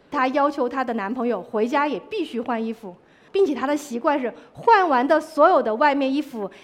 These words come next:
要叠好，放在他们家门后面的一个隔板的柜子上面。最开始她男朋友觉得很烦，他们因为这个换不换而吵架。两年过后，男朋友终于改变了，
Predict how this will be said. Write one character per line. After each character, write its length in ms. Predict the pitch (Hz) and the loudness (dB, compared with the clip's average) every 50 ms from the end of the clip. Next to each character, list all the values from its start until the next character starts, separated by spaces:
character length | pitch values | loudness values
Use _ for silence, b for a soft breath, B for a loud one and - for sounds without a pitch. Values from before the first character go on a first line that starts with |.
| B | B
要 200 | B 339 320 294 | B 4 4 4
叠 360 | 277 - - - 226 220 254 311 | 2 0 -4 -2 0 2 2 2
好， 460 | 339 - 294 214 185 196 - - - _ | 0 -2 -4 -6 -6 -6 -8 -14 -18 _
放 220 | - 403 381 359 | 4 4 4 6
在 160 | 339 339 285 | 4 2 0
他 220 | 269 - 302 339 339 | 0 0 -2 -2 0
们 160 | 349 349 339 | 0 0 0
家 300 | 339 339 311 311 320 311 - - - - - | 2 2 2 2 0 -4 -8 -14 -20 -20 -8
门 320 | 269 269 262 254 240 247 311 | -2 2 4 4 4 4 2
后 220 | - - 453 440 | 0 2 2 2
面 240 | 370 359 349 311 277 | 2 4 2 2 2
的 100 | 247 233 | 2 0
一 120 | 240 254 | 0 2
个 120 | 247 330 294 - | 2 2 2 2
隔 280 | - - 240 233 254 | 0 0 0 2 4
板 260 | 277 392 349 202 180 175 | 4 4 4 4 2 -2
的 80 | 196 | -6
柜 280 | 196 202 - 415 508 453 | -10 -2 4 6 6 6
子 120 | - 226 220 | 6 2 -4
上 220 | - - 220 202 | -6 -4 -4 -4
面。 200 | 202 202 185 175 - b b b b | -4 -6 -6 -8 -12 b b b b
最 140 | - 453 440 403 | 4 6 6 6
开 200 | - 392 440 440 | 6 6 4 4
始 100 | - 254 | 4 2
她 180 | 302 302 302 | 0 2 2
男 200 | 302 247 220 233 | 2 2 2 0
朋 80 | 320 339 | 0 0
友 60 | 285 | 0
觉 100 | 247 262 | 0 0
得 80 | 262 - | 0 0
很 240 | - - 254 196 | 0 -2 -4 -6
烦， 260 | 185 - - 185 185 240 | -6 -4 -4 -4 -4 -2
他 140 | 254 294 | -2 0
们 120 | 285 285 285 | 0 0 2
因 140 | 294 302 302 | 2 2 2
为 80 | 302 | 2
这 80 | 285 330 | 0 0
个 100 | 254 247 | -2 -2
换 320 | 254 - - 415 370 294 262 | -2 2 4 4 4 4 4
不 140 | 202 226 247 | 0 -4 -4
换 200 | 262 - 415 320 | 0 2 2 2
而 160 | 269 240 247 | 2 2 0
吵 220 | 269 262 262 190 180 | 0 -2 -4 -6 -6
架。 240 | 185 226 208 196 208 B B B B B B B B | -4 -4 -6 -6 -6 B B B B B B B B
两 200 | B 247 254 254 | B 2 4 4
年 160 | 277 294 311 - | 4 4 2 2
过 180 | - 392 359 | 2 2 2
后， 160 | 320 359 320 | 4 4 2
男 180 | 269 254 226 233 | 2 2 2 0
朋 100 | 330 359 | 0 2
友 120 | 381 294 269 | 2 0 2
终 240 | 269 339 330 330 339 | 2 2 2 2 2
于 100 | 320 311 | 2 2
改 180 | 302 233 185 | 2 0 0
变 240 | 190 226 233 226 202 | 0 0 0 0 0
了， 160 | 185 175 175 | 0 -4 -6